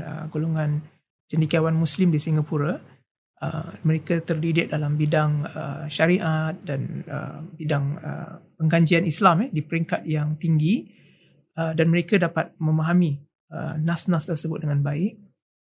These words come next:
Yang kedua, bagi setiap permasalahan yang kita hadapi, kita akan merujuk pada pakar dalam isu tersebut. Jadi kalau kita bincangkan isu tentang perubatan sebagai contoh, ini yang balik kepada,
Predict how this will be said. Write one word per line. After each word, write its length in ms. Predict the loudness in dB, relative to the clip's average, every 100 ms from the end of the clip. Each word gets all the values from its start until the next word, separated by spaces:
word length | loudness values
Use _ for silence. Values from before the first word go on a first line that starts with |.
| _ _
Yang 320 | 2 4 4
kedua, 240 | 2 0 2
bagi 240 | 0 0
setiap 560 | 0 -2 -6 -4 -4 0
permasalahan 640 | 2 2 0 -2 -2 0
yang 80 | 0
kita 160 | -2 -2
hadapi, 240 | -2 -4 -6
kita 560 | -6 -4 -2 -2 -2
akan 240 | -4 -2 0
merujuk 640 | 2 4 4 4 0 -2
pada 160 | -6 -6
pakar 720 | -8 -14 -16 2 4 4 0
dalam 480 | 0 0 0 -2 -4 -12 _ _ _ _
isu 320 | 0 4 6 4
tersebut. 440 | 4 -2 -4 -8 -16 _ _ _ _ _ _ 0
Jadi 160 | 2
kalau 160 | 4 4
kita 240 | 2 -2
bincangkan 480 | 0 2 2 0 0
isu 640 | 0 -2 -2 -2 0 -4
tentang 400 | -4 -4 -2 0
perubatan 480 | 2 2 2 2 -2
sebagai 240 | 0 -2 -4
contoh, 640 | -4 -6 -8 -12 -20 _ _ 0
ini 160 | 2 6
yang 320 | 4 4 2
balik 320 | 2 0 -2
kepada, 400 | -6 -4 -2 -2